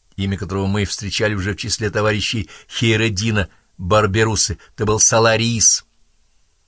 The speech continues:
Новый сановник пошёл по следам Гасан Паши. Первой заботой его было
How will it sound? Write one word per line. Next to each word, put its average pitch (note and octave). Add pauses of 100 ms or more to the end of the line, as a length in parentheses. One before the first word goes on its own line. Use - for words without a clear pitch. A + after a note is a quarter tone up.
(880)
Новый A3
сановник G3
пошёл F#3+
по F3+
следам F#3
Гасан G2+
Паши. F#2 (720)
Первой A2+
заботой C3
его G2
было F#2+